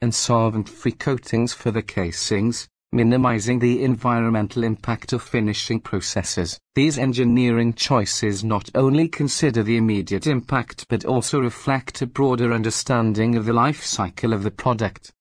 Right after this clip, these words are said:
from raw materials to disposal. Through these sustainable engineering practices,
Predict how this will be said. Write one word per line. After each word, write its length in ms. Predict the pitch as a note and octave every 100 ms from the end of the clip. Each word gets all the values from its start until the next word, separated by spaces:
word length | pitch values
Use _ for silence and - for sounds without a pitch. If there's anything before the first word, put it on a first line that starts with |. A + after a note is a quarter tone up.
| _ _
from 240 | A#2 A#2+
raw 220 | A#2 A2
materials 640 | A2 A2+ - A#2+ G#2+ G#2 G#2
to 120 | -
disposal. 720 | G#2+ G#2 - G#2+ F#2+ F#2+ F#2 - _
Through 220 | - A#2+
these 240 | A2+ G#2+ -
sustainable 720 | - C#3 - A#2 A2+ G#2+ A2+
engineering 720 | A2 A2 A#2 A2+ A#2+ B2+ C3
practices, 960 | B2 - C#3+ - - C#3+ - A#2 C#3+